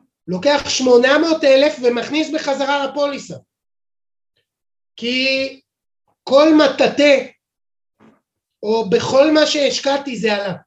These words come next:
השקעתי במניות זה עלה. השקעתי באג"ח בישראל זה עלה.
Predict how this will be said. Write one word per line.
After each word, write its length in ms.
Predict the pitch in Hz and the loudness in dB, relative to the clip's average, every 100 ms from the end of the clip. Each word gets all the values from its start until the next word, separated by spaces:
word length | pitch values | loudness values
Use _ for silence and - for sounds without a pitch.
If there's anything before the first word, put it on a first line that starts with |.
| _ _ _ _ _ _ _ | _ _ _ _ _ _ _
השקעתי 400 | 180 - 269 302 | -8 -4 -2 -2
במניות 720 | 262 262 254 240 233 269 226 | -2 0 0 -2 0 0 -2
זה 180 | 202 185 | -6 -8
עלה. 120 | 156 131 _ _ _ _ - | -10 -14 _ _ _ _ -18
השקעתי 360 | - 233 269 | -10 -8 -6
באג"ח 800 | 202 226 262 262 277 269 - - _ - | -2 0 0 0 -2 -2 -8 -18 _ -14
בישראל 580 | 202 202 214 220 277 262 | -12 -10 -6 0 0 -2
זה 160 | 202 185 | -4 -4
עלה. 220 | 196 | -6